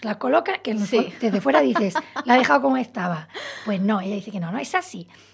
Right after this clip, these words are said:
Speaker 1: Bueno, pues yo que jamás he pensado, además en teoría no me parezco nada a mi madre,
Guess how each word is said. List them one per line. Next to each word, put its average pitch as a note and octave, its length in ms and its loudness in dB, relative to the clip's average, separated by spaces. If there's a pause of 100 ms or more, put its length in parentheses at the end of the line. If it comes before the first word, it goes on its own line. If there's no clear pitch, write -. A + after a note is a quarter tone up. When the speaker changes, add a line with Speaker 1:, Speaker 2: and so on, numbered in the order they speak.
Speaker 1:
Bueno, A3+ 160 -2
pues G3+ 160 -4
yo A#3+ 160 -6
que G#4+ 100 -4
jamás D4 440 -2
he F4 40 -8
pensado, D#4+ 320 -2
además C#4 200 0
en C#4 80 -6
teoría B3+ 240 -4
no A#3+ 80 -2
me A#3 60 -8
parezco A3 280 -8
nada G3+ 180 -8
a F#3+ 40 -8
mi G3+ 80 -8
madre, B3+ 260 -10